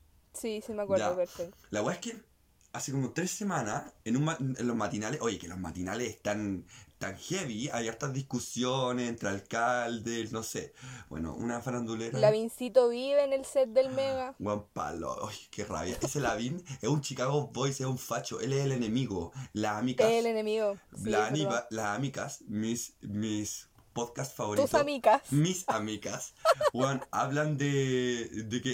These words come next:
Speaker 2: el enemigo es Lavín. Y weón, ese es el enemigo, como
Speaker 1: Es, es el enemigo.
Speaker 2: Ya. Bueno, la weá es que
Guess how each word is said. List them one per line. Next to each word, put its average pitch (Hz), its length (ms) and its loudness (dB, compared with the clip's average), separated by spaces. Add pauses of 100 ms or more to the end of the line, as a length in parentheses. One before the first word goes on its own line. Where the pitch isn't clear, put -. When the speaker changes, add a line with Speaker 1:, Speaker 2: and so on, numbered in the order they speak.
(100)
Speaker 2:
el 120 80 0
enemigo 147 720 2 (220)
es - 440 -6
Lavín. 160 540 0
Y 117 80 0
weón, 120 460 -2
ese 147 400 -4
es 147 100 -2
el 151 100 -2
enemigo, 135 500 0
como 101 400 -4
Speaker 1:
Es, 277 200 6
es 277 280 2
el 277 140 2
enemigo. 277 440 -2
Speaker 2:
Ya. - 160 -8 (320)
Bueno, 104 180 -2
la 107 120 2
weá 143 320 0 (280)
es 127 120 -4
que 131 360 -2